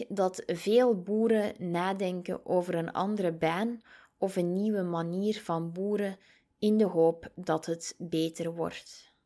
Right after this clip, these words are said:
Naarmate we het einde van deze aflevering naderen, is het duidelijk dat de kwesties die we hebben besproken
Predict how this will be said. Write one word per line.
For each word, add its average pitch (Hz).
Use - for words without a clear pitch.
Naarmate 208
we 214
het 185
einde 220
van 190
deze 180
aflevering 175
naderen, 185
is 202
het 170
duidelijk 220
dat 175
de 175
kwesties 185
die 175
we 170
hebben 165
besproken 196